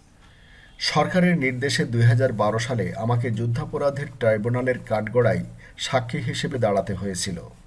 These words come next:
সাহসিকতার সঙ্গে সাক্ষ্য প্রমাণ দিতে হয়েছিল উনিশশো একাত্তর সালে ঘটে যাওয়া ব্রাহ্মণবাড়িয়া জেলখানার গণহত্যার সম্পূর্ণ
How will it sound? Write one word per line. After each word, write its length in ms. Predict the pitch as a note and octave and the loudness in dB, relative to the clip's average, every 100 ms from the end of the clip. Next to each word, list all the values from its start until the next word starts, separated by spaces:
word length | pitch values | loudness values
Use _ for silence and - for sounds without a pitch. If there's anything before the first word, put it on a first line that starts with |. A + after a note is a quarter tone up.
| - - - - - - | -20 -20 -20 -20 -20 -16
সাহসিকতার 680 | - C#3 D3 E3+ F3 E3 E3 | -2 2 4 2 0 0 -2
সঙ্গে 380 | D#3 C3+ C3+ C3+ | -2 -4 -4 -4
সাক্ষ্য 420 | - A#2+ A#2 D3 | -2 2 2 0
প্রমাণ 360 | - C#3 C3+ B2 | -6 -2 0 0
দিতে 200 | G#2 A2+ | -2 -2
হয়েছিল 380 | A2 A#2+ A#2 G#2+ | 0 0 0 -2
উনিশশো 580 | E2+ - B2 A#2+ A#2+ A#2 | -4 -4 -4 -2 -4 -2
একাত্তর 380 | A2+ F3+ - C3+ | -4 -4 -8 -8
সালে 380 | - B2+ F#2 - - - - - A2 | -4 -2 -2 -4 -14 -20 -18 -10 -4
ঘটে 280 | - D3+ | -2 -2
যাওয়া 280 | C#3 F3 - | 2 4 4
ব্রাহ্মণবাড়িয়া 760 | F#2 A#2 C#3 C#3+ C3+ C3+ C3+ B2 | 4 2 0 -2 2 2 4 2
জেলখানার 560 | G#2+ G#2+ A2+ A#2+ A#2 | 2 -2 -2 0 0
গণহত্যার 680 | G2+ G#2 A2+ A#2+ A#2 A2 F#2+ | 0 0 -2 -2 -2 -2 -2
সম্পূর্ণ 560 | - - B2 B2+ A#2+ A#2 | -4 -6 -6 -2 -2 -2